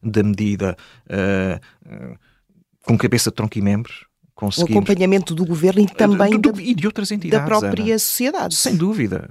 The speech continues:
Speaker 1: Eh, portanto, tivemos consultoras a, a fazer estudos nesta matéria, eh, o setor da distribuição, o Observatório de Preços, o Banco de Portugal e, e os estudos são, enfim,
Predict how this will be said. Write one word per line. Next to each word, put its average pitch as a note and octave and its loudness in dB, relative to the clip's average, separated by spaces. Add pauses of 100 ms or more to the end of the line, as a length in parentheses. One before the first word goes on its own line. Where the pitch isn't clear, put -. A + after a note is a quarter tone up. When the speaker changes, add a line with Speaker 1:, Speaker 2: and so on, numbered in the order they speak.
Speaker 1:
Eh, E2+ -12
portanto, G2 -6
tivemos G#2+ -2
consultoras A#2+ 0
a, F#2+ -2
a - -6
fazer G2+ -6
estudos G2+ -8
nesta G2 -10
matéria, A2+ -2 (360)
eh, G2 -4
o F#2+ -2
setor F#2 -4
da F2+ -10
distribuição, A#2 -4
o G2 -2
Observatório G2+ -6
de - -16
Preços, A#2 -2 (500)
o C3+ -16
Banco A2 0
de - -18
Portugal A#2 -2
e, A#2+ -2
e C#3 2
os A2+ 0
estudos - -10
são, - -2
enfim, A2 -8